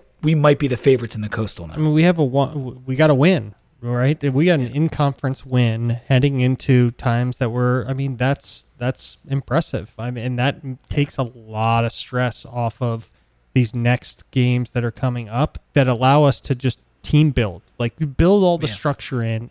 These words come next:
Speaker 2: inside of a game environment. Um, I think it's impressive.
Speaker 1: It is Take Care of Business Month. That is what September is for Tech. Take care of business the next three weeks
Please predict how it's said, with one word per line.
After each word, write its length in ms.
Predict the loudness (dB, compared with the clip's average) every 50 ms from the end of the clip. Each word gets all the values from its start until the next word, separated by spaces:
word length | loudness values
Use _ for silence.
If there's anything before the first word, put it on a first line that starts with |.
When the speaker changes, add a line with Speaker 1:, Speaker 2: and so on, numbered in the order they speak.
| _
Speaker 2:
inside 460 | -2 -2 -2 -2 0 0 0 0 0 0
of 80 | -2
a 40 | -4
game 260 | -6 -4 -4 -4 -4
environment. 680 | -4 -4 -2 0 0 0 0 -2 -4 -8 -12 -14 -14 -16 -20 _ _ _ _ _ _ _
Um, 440 | -2 0 0 2 0 -2 -6 -10 -14 _ _ _ _ _ _ _ -4
I 80 | -2
think 140 | -2 -2 -2
it's 160 | -4 -8 -8
impressive. 500 | -12 -12 -8 -8 -8 -8 -10 -16 -20 -20 _ _ _ _ _ _ _ _ _ _ _ _ _ _ _ _ _ _ _ _ _ _ _ _ _ _ _ _ _
Speaker 1:
It 140 | 0 4
is 200 | 4 4 4 2
Take 320 | -2 -4 -2 0 0 0 0
Care 280 | 0 2 2 2 2
of 100 | 2 0
Business 400 | -2 -2 -2 -2 -4 -6 -6 -6
Month. 400 | -6 -8 -8 -10 -12 -18 -20 -20 _ _ _ _ _ _ _ _
That 180 | -8 -4 -2 -2
is 140 | -2 -2
what 120 | -2 -2 0
September 540 | 0 -2 -2 0 -2 -2 -2 0 -2 -2 -2
is 220 | -4 -4 -6 -8
for 140 | -10 -10 -12
Tech. 380 | -14 -14 -16 -16 -18 -20 -20 -20 _ _ _ _ _ _ _ _ _ _ _
Take 220 | -6 -6 -4 0
care 140 | 2 4 4
of 60 | 6 6
business 300 | 6 4 4 2 -2 -2
the 60 | -2
next 220 | -2 -2 -4 -6
three 260 | -8 -2 2 4 6 6
weeks 380 | 6 6 4 4 0 -4 -8